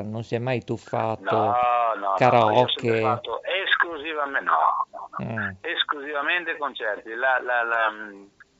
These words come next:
Speaker 2: il
Speaker 1: No,
Speaker 2: mio
Speaker 1: le dico
Speaker 2: inizio
Speaker 1: perché noi facciamo, e anche altri nostri editori, amici e amiche, anche amiche, non
Speaker 2: Sì.
Speaker 1: solo amici, facciamo proprio dei format esclusivi in tutta Italia oppure pluriregionali.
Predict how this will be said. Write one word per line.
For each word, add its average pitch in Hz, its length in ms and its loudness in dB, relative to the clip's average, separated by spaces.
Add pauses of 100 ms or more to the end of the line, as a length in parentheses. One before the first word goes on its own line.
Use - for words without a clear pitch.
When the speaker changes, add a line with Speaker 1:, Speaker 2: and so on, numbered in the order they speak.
(220)
Speaker 2:
il - 120 -12
Speaker 1:
No, 160 120 6
Speaker 2:
mio 147 60 6
Speaker 1:
le 127 120 6
dico 202 240 6
Speaker 2:
inizio - 40 8
Speaker 1:
perché 123 600 8
noi 170 340 4
facciamo, 123 640 4
e 113 100 0
anche 113 480 0 (300)
altri 123 340 4
nostri 117 380 2
editori, 117 540 2
amici 139 640 0
e 127 60 6
amiche, 120 640 2 (160)
anche 110 320 -2
amiche, 135 460 -4
non 190 120 4
Speaker 2:
Sì. 160 80 0
Speaker 1:
solo 131 260 4 (280)
amici, 165 480 2
facciamo 185 420 2
proprio 160 280 2
dei 143 140 4
format 151 760 4
esclusivi 135 880 2
in 113 80 -2
tutta 117 180 -4
Italia 139 680 4
oppure 123 520 2
pluriregionali. 123 1600 -2